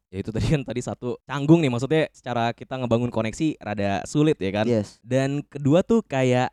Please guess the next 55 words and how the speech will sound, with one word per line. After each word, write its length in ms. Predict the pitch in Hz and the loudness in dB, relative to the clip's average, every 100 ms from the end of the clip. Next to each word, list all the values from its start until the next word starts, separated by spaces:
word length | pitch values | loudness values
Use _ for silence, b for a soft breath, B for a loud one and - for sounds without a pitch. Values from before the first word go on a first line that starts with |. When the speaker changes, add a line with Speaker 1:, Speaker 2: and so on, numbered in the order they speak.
| _ | _
Speaker 1:
nyari 240 | 160 185 | -4 -2
pasarnya 360 | - 165 208 240 | -2 -4 -2 0
tuh 120 | 269 | 0
susah 280 | 247 233 131 | 0 -2 -2
anjing. 240 | 110 113 117 | -2 -6 -8
Nah, 180 | - 208 | -8 -6
tapi 280 | 202 185 196 | -4 -2 0
ini 100 | 254 | 4
mungkin 320 | 247 226 247 | 4 4 0
salah 360 | - - 156 151 | -2 -4 0 0
pemikiran 500 | - 156 151 151 139 | 0 -2 -2 -2 0
gue 140 | 151 | 2
ya, 100 | 131 | 2
mungkin 360 | 113 123 180 170 - | 2 -4 -6 -8 -14
salah 220 | 131 127 | -6 0
logika 300 | 127 123 123 | 0 0 0
gue 120 | 120 | 0
dan, 140 | 120 117 | -2 -6
dan 180 | - 120 | -8 -4
mungkin 200 | 123 147 | -2 0
lo 80 | 175 | 2
bisa 200 | 135 123 | 2 0
benerin. 300 | 107 120 110 | -4 -2 -2
Tapi 200 | 110 180 | 0 0
maksud 220 | 160 135 | 0 0
gue 140 | 170 | 2
gini, 180 | 156 101 | 2 0
gue 160 | 90 143 | -4 -2
ambil 220 | 156 143 | 0 0
contoh 300 | 139 139 208 | 0 -2 -2
kayak 340 | 202 120 120 110 | -4 -2 -2 -4
kita 260 | - 123 135 | -8 -12 -10
pengen 260 | - 127 113 | -8 -8 -6
ngebuat 220 | 110 110 | -4 -4
podcast 460 | 107 104 - 143 - | -4 -10 -10 -10 -8
yang 180 | 123 104 | -8 -8
ternyata 600 | 107 101 95 - 147 - _ | -10 -10 -10 -8 -8 -8 _
nilai 240 | 117 117 113 | -8 -2 0
jualnya 240 | 113 120 | 2 2
tuh 140 | - | 0
adalah 320 | 120 117 135 165 | 0 2 2 0
dark 240 | - 131 151 | -2 -4 6
jokes 300 | 180 - - | 8 8 2
gitu. 220 | 107 95 - | -6 -6 -8
Speaker 2:
Yes. 380 | - 120 - - | -6 -4 -4 -10
Speaker 1:
Dan 160 | - 139 | -8 -6
kita 180 | 147 190 | -2 0
tahu 200 | 180 190 | 4 4
dark 160 | 135 | 4
jokes 160 | - 156 | 0 -4
kan 160 | 196 202 | -4 -6
lu 280 | - - 170 | -8 -2 -2
secara 280 | - 143 | 0 -2
publik 360 | 131 135 135 165 | -2 -4 -2 -2
tuh 200 | - 208 | 0 0